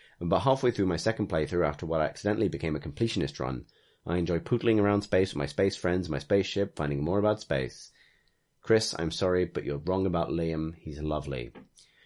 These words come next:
So, questions. How are you finding Andromeda? And are, are, are there, are, um, I'm sorry. And are there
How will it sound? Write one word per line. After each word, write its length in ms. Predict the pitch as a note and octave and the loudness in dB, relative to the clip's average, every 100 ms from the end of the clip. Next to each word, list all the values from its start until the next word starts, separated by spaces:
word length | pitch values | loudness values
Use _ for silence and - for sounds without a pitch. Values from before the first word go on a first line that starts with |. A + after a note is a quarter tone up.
| _ - | _ -2
So, 300 | - A2+ B2 | 4 6 6
questions. 600 | G#2+ F2+ - F2+ F#2+ - | 4 2 2 0 -2 -6
How 180 | - A2+ | 0 2
are 40 | B2+ | 2
you 80 | |
finding 340 | C3 A2 G#2 F#2 | 2 2 4 2
Andromeda? 460 | F2 F2 D2+ E2 - | 2 0 2 0 0
And 160 | E2 D#2+ | -2 0
are, 180 | D#2+ - | 0 0
are, 220 | F2 G2+ | 0 2
are 220 | G2+ A#2 | 2 4
there, 260 | G#2 F#2+ F2+ | 4 4 4
are, 280 | E2 E2+ - _ _ _ _ | 2 0 -2 _ _ _ _
um, 120 | D2+ - _ _ _ - | -12 -12 _ _ _ -8
I'm 100 | F#2 | -6
sorry. 300 | F2 C2 C2+ - - _ _ | -4 -6 -8 -12 -20 _ _
And 280 | F2+ G2+ G2+ | 0 2 2
are 240 | - A#2 C3 | 2 4 4
there 260 | G2 D#2 | 4 2